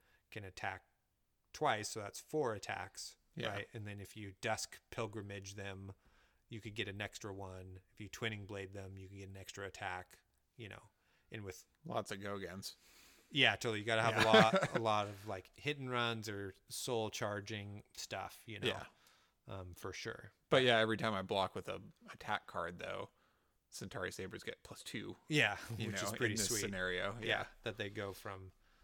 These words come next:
Speaker 1: twos to fours and
Speaker 2: Yeah.
Speaker 1: you, you leak damage <laughs> really fast. Um, so we'll see what happens there. Um, I really thought there was gonna be some generic cards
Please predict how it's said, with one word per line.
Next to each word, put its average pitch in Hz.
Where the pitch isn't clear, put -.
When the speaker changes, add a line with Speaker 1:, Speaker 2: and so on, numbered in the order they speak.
Speaker 1:
twos 110
to 113
fours 95
and 98
Speaker 2:
Yeah. 104
Speaker 1:
you, 185
you 110
leak 110
damage 101
<laughs> -
really 104
fast. -
Um, 98
so 143
we'll 143
see 135
what 104
happens 101
there. 98
Um, 107
I 135
really 160
thought 135
there 123
was 117
gonna 117
be 110
some 113
generic 104
cards 113